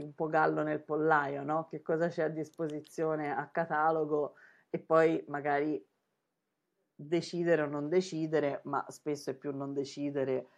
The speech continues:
e approfittare solo della situazione, ecco. E, mm, non essendo Jungle un sito di incontri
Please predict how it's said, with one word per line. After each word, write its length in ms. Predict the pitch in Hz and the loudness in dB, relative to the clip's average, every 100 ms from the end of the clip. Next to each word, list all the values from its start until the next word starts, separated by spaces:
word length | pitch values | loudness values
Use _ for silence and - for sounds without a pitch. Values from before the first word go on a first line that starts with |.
| _ | _
e 100 | - | -6
approfittare 640 | 147 - 143 147 151 139 | -6 -6 -8 -4 -2 -2
solo 220 | 143 143 139 | -2 -2 0
della 220 | 139 147 | 0 -2
situazione, 800 | 143 139 127 - 123 110 110 - | -4 -10 -10 -8 -8 -6 -8 -12
ecco. 260 | - - - _ _ _ | -14 -18 -18 _ _ _
E, 560 | - 185 170 165 151 151 | 4 6 6 6 6 4
mm, 320 | 143 143 - - - - _ _ - - - | 0 -6 -8 -12 -16 -20 _ _ -20 -8 2
non 320 | 202 208 220 | 6 8 6
essendo 500 | 202 - 202 202 196 | 2 2 2 6 4
Jungle 440 | 170 165 180 180 | 4 2 2 2
un 100 | 156 | 0
sito 280 | 151 175 165 | -4 -4 -4
di 80 | 151 | -4
incontri 880 | 143 139 156 147 139 135 131 127 | -6 -2 0 0 -4 -6 -4 -4